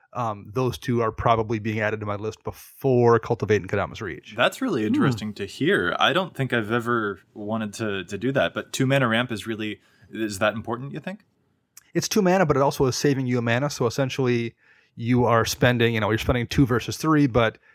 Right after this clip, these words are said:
Speaker 1: you're getting one back 'cause the land's coming into play untapped. So yes, it costs two to cast, but you're s-, you're essentially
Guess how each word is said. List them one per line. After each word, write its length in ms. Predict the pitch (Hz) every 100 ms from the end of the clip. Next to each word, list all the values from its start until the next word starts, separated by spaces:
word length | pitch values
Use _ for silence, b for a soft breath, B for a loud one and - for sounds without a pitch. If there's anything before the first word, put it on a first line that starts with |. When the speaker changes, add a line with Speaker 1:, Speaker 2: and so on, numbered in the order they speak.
| b
Speaker 1:
you're 100 | 131
getting 300 | 151 131 123
one 240 | 123 131 110
back 420 | 127 131 - -
'cause 100 | 123
the 40 |
land's 220 | 113 113 -
coming 160 | 120
into 120 | 110 101
play 180 | 123
untapped. 500 | 101 104 139 120 -
So 320 | - 120 104 - b b b
yes, 360 | 123 120 110 117
it 120 | -
costs 280 | 120 113 -
two 80 | 123
to 80 |
cast, 400 | - 127 117 -
but 120 | 120 101
you're 120 | 107
s-, 160 | - -
you're 220 | 110 110
essentially 480 | - 131 120 123